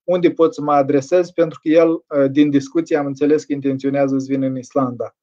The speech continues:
Cred că n-a durat nici șapte minute de la publicarea postării, erau deja vreo patruzeci și cinci de comentarii,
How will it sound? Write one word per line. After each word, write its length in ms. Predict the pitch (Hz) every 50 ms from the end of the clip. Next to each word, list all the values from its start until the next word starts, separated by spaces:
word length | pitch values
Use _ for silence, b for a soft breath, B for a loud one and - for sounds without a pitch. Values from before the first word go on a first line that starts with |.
| _ _ _ _ _ _ _ _ _ _
Cred 160 | - 196 190
că 100 | 190 196
n-a 220 | 180 180 190 190
durat 300 | 180 180 170 175 165 160
nici 200 | - 160 151 -
șapte 460 | - - - 185 196 190 - _ - 170
minute 500 | 170 175 170 170 165 165 160 - 151 139
de 120 | 131 135
la 280 | 131 135 135 135 135 135
publicarea 520 | 139 143 135 139 139 135 156 143 143 135
postării, 500 | 135 135 131 127 - - 165 165 156 151
erau 300 | 147 143 147 147 151 151
deja 420 | 147 135 143 139 131 135 156 147
vreo 160 | 139 135 135 131
patruzeci 320 | 135 - 131 - 143 135
și 160 | - - -
cinci 100 | 139 131
de 120 | 127 127 127
comentarii, 800 | 135 131 127 123 120 117 117 - 151 160 180 185 208 233 240